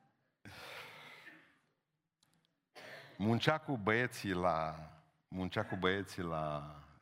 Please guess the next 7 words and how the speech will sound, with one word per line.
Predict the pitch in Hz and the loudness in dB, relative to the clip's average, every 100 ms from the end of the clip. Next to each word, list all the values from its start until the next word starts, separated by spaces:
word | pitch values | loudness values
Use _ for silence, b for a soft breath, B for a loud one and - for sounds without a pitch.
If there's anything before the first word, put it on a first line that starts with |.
| _ | _
uh, | 78 76 _ | -20 -20 _
câmp, | - 82 110 - - _ _ _ _ _ _ _ _ _ _ | -8 -6 -8 -12 -20 _ _ _ _ _ _ _ _ _ _
la | 80 80 | -4 -2
prășit | 82 - 92 | -2 -4 -6
porumb, | - 82 101 110 | -4 0 0 2
la | 95 | 0
care | - 95 92 90 | 2 0 0 -4